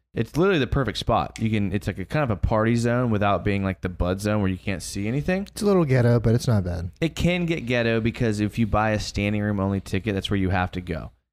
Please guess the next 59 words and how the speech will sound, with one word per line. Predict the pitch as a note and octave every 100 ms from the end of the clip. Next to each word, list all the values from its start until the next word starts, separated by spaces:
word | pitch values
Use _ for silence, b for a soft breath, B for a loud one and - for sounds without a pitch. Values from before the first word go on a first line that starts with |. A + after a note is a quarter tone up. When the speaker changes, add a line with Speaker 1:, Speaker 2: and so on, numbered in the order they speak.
| _ _ _ _ _
Speaker 1:
But | A#2+
it's, | A2+ -
it's | C#3 -
the | C#3
most | C#3 C#3
underrated | G2 A#2+ A2+ G#2+
ticket | - G2+ E2+
in | G2
the | F#2
building. | F2 D#2+ B1+
And | G2 G#2 G2 - _ _ _ _ _ _ _ -
we | B2 C#3 E3
bought | A#2+ B2 A#2+ - _ -
expensive | A2+ - A#2 A2
tickets | - G#2+ G2+
for | - F#2+
games. | F2 D#2+ -
Speaker 2:
We've | C3
had | F3 E3+
some | D#3
fun | B2 A2
there. | A2+ B2+
Speaker 1:
We, | A#2 B2+ B2 -
no, | C3+ E3
I'm | C#3
saying | F3+ C3
we've | C3+ A#2
bought | C3+ D3+
in | B2
Speaker 2:
I | C#3+
know. | D#3+
Speaker 1:
tickets | E3 -
that | G#2+
were, | A2+
like, | G#2 F#2+ _
close | - B2+ -
to |
the | G2+
field. | - B2 F2+ -
Speaker 2:
Yeah. | B2+ G2+ _ _ -
Speaker 1:
And | A2+ A2 G#2+ G2+ _ _ _ _ A2+
it's | A#2 -
fun, | - G2+ C#3 B2 A2+ C3+
Speaker 2:
Yeah. | A#2+ D#3 - -
Speaker 1:
but | B2
it's | B2
not | E3+ D#3+
like | C3+
a | -
party | - C3+ B2+ G#2+
the | G2
way | G2
it | F#2+
is | F#2
on | F2+
the |
Sky | F2 F#2+ F#2
Patio. | F#2 F2+ D#2 G#2+
Speaker 2:
Yeah. | F#2